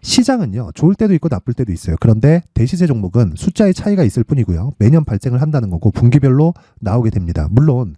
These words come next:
이런 종목을 모두 다 잡을 수는 없지만 지금 같은 경우에는요, 두 가지 내용으로 구분이 가능합니다. 첫 번째, 에이아이 반도체 쪽으로 들어가야 되고요. 그리고 또 한 가지, 내년 사월에 있을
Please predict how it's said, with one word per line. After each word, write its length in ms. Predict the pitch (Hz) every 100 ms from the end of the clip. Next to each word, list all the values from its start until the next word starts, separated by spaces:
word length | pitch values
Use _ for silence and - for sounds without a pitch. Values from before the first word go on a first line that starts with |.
| _
이런 220 | - 165 180
종목을 320 | 156 120 120
모두 240 | 95 151
다 120 | 185
잡을 220 | 143 107 127
수는 240 | - 143
없지만 420 | 87 - 98 92 - - -
지금 260 | - - 190
같은 280 | 190 - 160
경우에는요, 640 | 104 123 101 80 107 85 - -
두 160 | - 123
가지 280 | 180 165 143
내용으로 680 | 120 127 120 139 165 190 196 -
구분이 300 | 120 127 123
가능합니다. 640 | 120 120 107 87 85 120
첫 180 | - 185
번째, 360 | 170 - 90 76 _ _ -
에이아이 320 | 117 165 180
반도체 440 | 170 123 139 - 147
쪽으로 440 | - 127 139 160
들어가야 380 | 131 120 - 113
되고요. 440 | 110 85 82 117 -
그리고 240 | 110 104
또 160 | 110 165
한 160 | 160
가지, 320 | 135 95 80 82 _ -
내년 240 | 110 131
사월에 400 | 127 - 175 170
있을 380 | 104 - 135 87